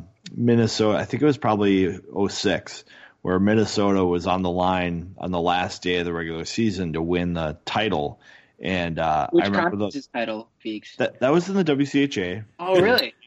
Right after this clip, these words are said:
Speaker 2: It
Speaker 1: We were
Speaker 2: was?
Speaker 1: probably, we were probably about ten around then.
Speaker 2: <laughs>
Speaker 1: But I remember that the players kinda stuck around, and they were playing football on the ice and stuff, and they had the, the game on the radio, and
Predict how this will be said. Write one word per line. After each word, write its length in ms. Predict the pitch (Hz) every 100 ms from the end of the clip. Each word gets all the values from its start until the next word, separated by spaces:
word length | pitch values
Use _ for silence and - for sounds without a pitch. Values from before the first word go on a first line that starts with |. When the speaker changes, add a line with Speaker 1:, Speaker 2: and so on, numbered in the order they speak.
| -
Speaker 2:
It 100 | 190
Speaker 1:
We 60 | 202
were 120 | 269
Speaker 2:
was? 80 | 147
Speaker 1:
probably, 480 | 123 127 127 123 - - - 151
we 80 |
were 40 | 139
probably 260 | 156 143
about 280 | 123 117 104
ten 320 | - 117 107
around 320 | 110 98 92 87
then. 260 | 76 80 _ -
Speaker 2:
<laughs> 160 | 240 - 160 -
Speaker 1:
But 100 | 117
I 100 | 120
remember 400 | 123 131 139 135
that 160 | 131
the 80 | 123
players 440 | - 127 135 139 -
kinda 200 | 113 110
stuck 340 | - 113 113
around, 380 | 101 98 107 107
and 120 | 95
they 80 | 92
were 60 |
playing 280 | 90 107 104
football 380 | - 107 - 104
on 120 | 95
the 80 | 92
ice 280 | 98 113 -
and 100 | 107
stuff, 360 | - 107 104 104
and 140 | 92
they 60 | 90
had 220 | 98 90
the, 260 | 90 87 82
the 120 | 90
game 260 | 92 95 95
on 80 |
the 80 | 90
radio, 460 | 85 95 101 98 98
and 220 | 85